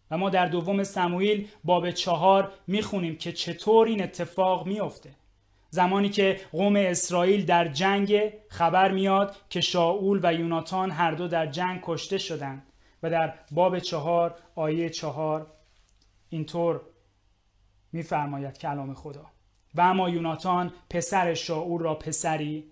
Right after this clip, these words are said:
لنگ بود.» وقتی از یزرعیل خبر مرگ شاول و یوناتان رسید، او پنج سال داشت. پس دایه‌اش او را برگرفت تا بگریزد، اما در حالی که شتابان می‌گریخت، پسرک افتاد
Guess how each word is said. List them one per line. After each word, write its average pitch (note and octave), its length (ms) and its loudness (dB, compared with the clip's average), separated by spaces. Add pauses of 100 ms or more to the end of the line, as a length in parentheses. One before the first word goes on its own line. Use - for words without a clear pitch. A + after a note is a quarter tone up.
(100)
لنگ D#3+ 380 -4
بود.» B2+ 200 -18 (840)
وقتی F#3 300 2
از F#3+ 240 8
یزرعیل F#3 540 2
خبر G3 420 4
مرگ G3 380 4
شاول F#3+ 420 2
و F#3+ 100 4
یوناتان F3+ 460 -2
رسید، G3+ 360 -2
او A3 100 -6
پنج A3+ 360 0
سال C3 340 -6
داشت. - 380 -16 (640)
پس F#3+ 320 2 (180)
دایه‌اش G3+ 600 6
او A3 80 -2
را G#3 140 4
برگرفت F3+ 720 2 (180)
تا F#3 140 0
بگریزد، E3+ 760 4 (160)
اما F#3+ 240 2
در F3 200 6
حالی A#3 300 2
که G#3+ 120 0
شتابان F#3 600 2
می‌گریخت، D#3+ 640 -4 (260)
پسرک F3+ 640 -2 (260)
افتاد F3 680 -4